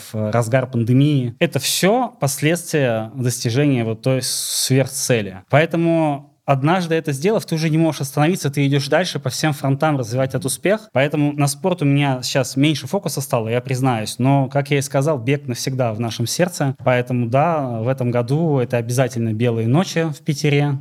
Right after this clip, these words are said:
это обязательно половинка Айронмена тоже в Питере. Такой бренд приходит в Россию. Э, понятное дело, что весь бумонт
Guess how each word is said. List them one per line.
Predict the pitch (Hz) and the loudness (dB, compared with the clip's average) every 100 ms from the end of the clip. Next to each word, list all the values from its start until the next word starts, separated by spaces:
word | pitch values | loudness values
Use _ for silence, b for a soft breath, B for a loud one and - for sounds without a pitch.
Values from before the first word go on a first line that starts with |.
| - | 0
это | 139 120 | 2 2
обязательно | 113 117 135 127 120 110 110 104 107 - | 0 2 0 0 -2 -2 -2 -4 -6 0
половинка | 120 123 123 117 117 | 2 2 0 0 0
Айронмена | 117 117 113 107 104 | 0 0 0 -2 -2
тоже | 117 104 | -2 -2
в | 101 | -6
Питере. | - - 104 98 98 - - | -6 -4 -2 -4 -6 -8 -8
Такой | 110 113 | -4 -2
бренд | 107 117 123 | 0 2 2
приходит | 123 - - 110 - | -2 -10 -4 -4 -2
в | |
Россию. | 107 - 135 120 101 104 131 | -4 0 2 2 0 -6 -10
Э, | 104 98 95 - | -10 -10 -12 -4
понятное | 104 110 110 | 0 0 0
дело, | 104 120 | 0 0
что | 107 107 | 0 2
весь | 127 113 | 2 2
бумонт | 110 120 127 123 - | 2 2 2 0 -4